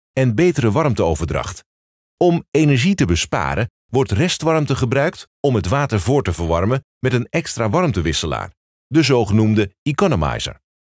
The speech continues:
atag geeft vijftien jaar garantie op de warmtewisselaar,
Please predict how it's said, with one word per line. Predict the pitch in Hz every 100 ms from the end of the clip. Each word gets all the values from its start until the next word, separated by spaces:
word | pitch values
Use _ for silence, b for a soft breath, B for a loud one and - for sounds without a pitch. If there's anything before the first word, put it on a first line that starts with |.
| _ _ _
atag | 92 104 87 92 -
geeft | 87 80
vijftien | - 110 139 123 107
jaar | 92 78
garantie | 82 113 113 107 90
op | 76
de | 87
warmtewisselaar, | 123 156 101 82 76 78 73 101